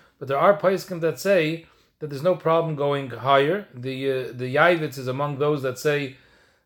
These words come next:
that the faket is even a mile to lift the hands even higher.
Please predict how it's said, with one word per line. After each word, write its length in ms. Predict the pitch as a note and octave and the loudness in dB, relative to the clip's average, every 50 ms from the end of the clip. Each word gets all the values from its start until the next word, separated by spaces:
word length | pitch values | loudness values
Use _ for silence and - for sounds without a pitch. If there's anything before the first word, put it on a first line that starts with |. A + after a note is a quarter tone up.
| _ _ | _ _
that 200 | - C3+ C3 B2 | -2 -2 -2 -2
the 80 | C3 A#2+ | -4 -6
faket 440 | G#2+ - B2+ - - D#3 E3 D#3+ D3 | -6 -6 -4 0 2 2 2 2 0
is 120 | B2+ C3+ | -4 -4
even 180 | C3+ C3 C3+ B2 | -6 -4 -2 -2
a 60 | A#2+ | 0
mile 500 | B2 B2+ C3+ D3+ F3 F3 F3+ F#3+ G3 - - - - _ | 2 4 4 6 6 4 2 0 -2 -4 -10 -18 -18 _
to 80 | - D3 | -8 -6
lift 220 | D3+ E3+ D3+ - | -4 -6 -4 -2
the 80 | D#3+ D3 | -2 0
hands 260 | D3+ D#3+ D#3 D3 C#3+ | 0 0 -2 -2 -6
even 200 | D3 B2+ B2 A#2+ | -8 -6 -6 -2
higher. 440 | A#2+ C#3+ D#3+ E3+ F3+ F#3+ G3+ G#3 | 0 2 2 4 4 2 0 -2